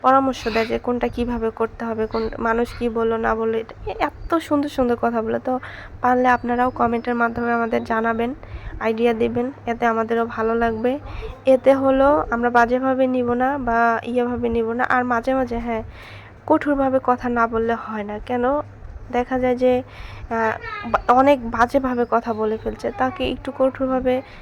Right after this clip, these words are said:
সেভাবে তো আমরা বলি না, তারপরে একটু না বললে হয় না। হ্যাঁ, এখন বলবেন যে, "আপু, এত বক বক করেন কীভাবে?" আমরা যারা YouTube-এ কাজ করি না, তারা, আমরা কথা বলতে বলতে হলো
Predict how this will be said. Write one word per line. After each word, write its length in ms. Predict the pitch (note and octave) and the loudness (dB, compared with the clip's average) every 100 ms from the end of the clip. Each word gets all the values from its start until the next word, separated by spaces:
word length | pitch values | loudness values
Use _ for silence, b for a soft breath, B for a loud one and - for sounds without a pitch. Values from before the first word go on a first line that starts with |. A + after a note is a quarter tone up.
| B | B
সেভাবে 320 | - F4 F#4 | 0 2 4
তো 80 | F#4+ | 4
আমরা 160 | F4 D#4 | 4 4
বলি 360 | B3+ C#4+ D4 | 6 8 6
না, 180 | B3 B3+ - | 2 0 -2
তারপরে 280 | C4 C4 | -2 -2
একটু 180 | C4 - | -2 -2
না 240 | C4 B3+ B3 | 0 4 4
বললে 300 | B3 B3+ B3+ | 4 2 0
হয় 300 | G#3 G#3+ G#3 | -2 -8 -8
না। 120 | - - - - G#4+ G4 F4 F4 F4+ F#4 - - | -8 -12 -14 -16 -14 -10 -10 -8 -8 -8 -12 -8
হ্যাঁ, 180 | A#3+ A3 A3+ B B B B | -4 -4 -6 B B B B
এখন 320 | A#3+ B3+ B3 | -6 -2 2
বলবেন 380 | B3 B3 A#3+ A#3 | 4 4 2 0
যে, 80 | A#3+ | -2
"আপু, 240 | A3+ A#3+ | -2 -2
এত 180 | A#3 G3+ | -2 -2
বক 240 | A3+ A#3 A#3 | 0 0 2
বক 160 | B3 A#3 - - - - | -2 -2 -10 -18 -18 -6
করেন 260 | - A#3 A#3 | 0 0 0
কীভাবে?" 360 | A3+ A#3 A3+ A#3+ | -2 -4 -4 -2
আমরা 220 | A#3 A#3+ | -2 -2
যারা 200 | A#3+ B3 | 0 0
YouTube-এ 460 | C4 C4+ C#4+ C#4+ | 0 -2 -2 0
কাজ 280 | B3 B3 B3 | 0 -2 -2
করি 220 | - C4+ | 0 2
না, 200 | C#4+ C4 | 4 2
তারা, 360 | A#3 A#3+ A#3+ B3 - B B B B B | 2 2 2 0 -6 B B B B B
আমরা 320 | A#3 A3+ A#3 A#3 - | -6 0 0 0 0
কথা 220 | C4 B3+ | 2 2
বলতে 280 | B3 A#3+ A#3+ | 2 2 2
বলতে 400 | A#3 A#3 A#3 - - A#3 | 0 0 -2 -2 -6 -2
হলো 300 | A#3 A#3 | 0 0